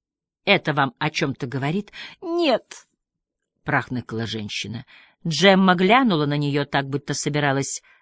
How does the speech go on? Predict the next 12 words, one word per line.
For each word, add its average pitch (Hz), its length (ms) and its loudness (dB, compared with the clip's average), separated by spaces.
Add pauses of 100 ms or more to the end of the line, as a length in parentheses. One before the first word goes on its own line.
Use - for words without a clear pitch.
(120)
слететь 170 760 2
со - 260 0
сцены 220 540 0
и 202 220 -4
отшлепать - 760 -6
ее. 110 240 -10 (800)
«Я 170 360 4
назову 175 560 4
вам 190 340 2
место. 170 800 -2 (1200)
Олтрингем, 196 1080 6 (760)
Чешир, 160 720 2